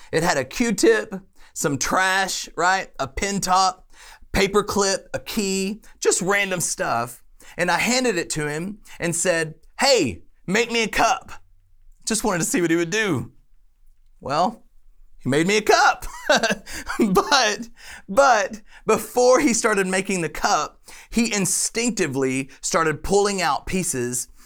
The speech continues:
uh, of the trash and the debris and the randomness that I put in the Play-Doh. And I said, "Hey, why are you pulling all that out?" And he said,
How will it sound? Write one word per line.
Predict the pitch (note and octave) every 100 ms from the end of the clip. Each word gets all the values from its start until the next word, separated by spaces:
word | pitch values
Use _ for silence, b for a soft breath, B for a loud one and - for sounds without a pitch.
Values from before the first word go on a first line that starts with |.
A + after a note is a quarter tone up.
| b _ -
uh, | C#3+ C#3
of | D3
the | C#3
trash | D3+ - E3 E3 D#3+ -
and | D3+
the |
debris | C#3 B2 D#3 D#3+ D#3
and | - C#3+
the |
randomness | C#3 D3+ E3 C#3+ B2+ B2 -
that | B2
I | G2+ B2
put | B2 D#3 C3+
in | C#3+ C3+
the | A#2+
Play-Doh. | D3 C#3 G#2+ E2+ F#2+ - _ _ _ _ - B B
And | C#3
I | -
said, | - E3+
"Hey, | G3+ F3+ F2+ - b b
why | E3
are | G#3+
you | A#3
pulling | A#3 A3+ G#3+
all | G3+
that | G3+
out?" | G#3+ A#3 E3+ - - - - - - -
And | -
he | D3+ E3
said, | - D#3 C3